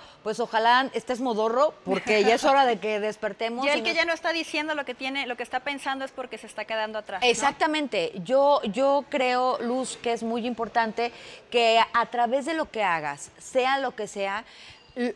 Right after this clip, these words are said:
Speaker 1: lo hagas con amor
Speaker 2: Sí.
Speaker 1: y lo hagas siempre pensando en el bien común.
Speaker 2: No,
Speaker 1: En
Speaker 2: que
Speaker 1: un,
Speaker 2: dejes
Speaker 1: en un,
Speaker 2: algo, que
Speaker 1: en
Speaker 2: dejes una huella, que dejes una marca, que por lo menos,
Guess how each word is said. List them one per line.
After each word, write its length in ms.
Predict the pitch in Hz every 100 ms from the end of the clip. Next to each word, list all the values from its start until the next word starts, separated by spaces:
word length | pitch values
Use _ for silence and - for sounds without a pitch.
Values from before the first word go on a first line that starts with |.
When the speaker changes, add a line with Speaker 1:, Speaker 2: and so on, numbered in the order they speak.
| -
Speaker 1:
lo 240 | 240 240
hagas 320 | 247 240 262
con 180 | - 214
amor 460 | 190 196 214 247 349
Speaker 2:
Sí. 120 | 247
Speaker 1:
y 60 | 226
lo 140 | 214
hagas 240 | 214 247
siempre 320 | - 247 254 247
pensando 540 | 220 202 233 233 247
en 120 | 240
el 160 | 220 208
bien 300 | 202 220 233
común. 520 | - 233 233 226 156 - - - - -
Speaker 2:
No, 60 | 214 226
Speaker 1:
En 40 |
Speaker 2:
que 80 | 233
Speaker 1:
un, 60 |
Speaker 2:
dejes 160 | 330 254
Speaker 1:
en 80 | 254
un, 60 | 330
Speaker 2:
algo, 340 | 392 359 240
que 100 | 254
Speaker 1:
en 60 | 285
Speaker 2:
dejes 220 | 381 359
una 180 | 359 330
huella, 320 | 320 311 262
que 120 | 254
dejes 240 | 262 294
una 120 | 311 294
marca, 340 | 285 285 247
que 100 | 226
por 160 | 226 226
lo 100 | 233
menos, 380 | 247 285 285